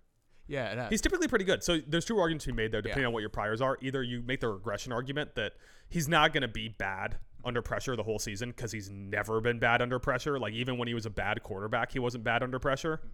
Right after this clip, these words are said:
Speaker 2: Or you can make the, maybe it's just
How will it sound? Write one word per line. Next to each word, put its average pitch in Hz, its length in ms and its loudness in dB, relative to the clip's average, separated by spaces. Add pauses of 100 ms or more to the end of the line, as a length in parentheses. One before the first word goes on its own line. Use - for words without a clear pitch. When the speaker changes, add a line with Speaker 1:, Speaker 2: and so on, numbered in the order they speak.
(580)
Speaker 2:
Or 165 300 6
you 117 140 -6
can 123 120 -8
make 113 220 -4
the, 101 280 -2 (600)
maybe 123 220 0
it's 123 120 0
just 117 240 0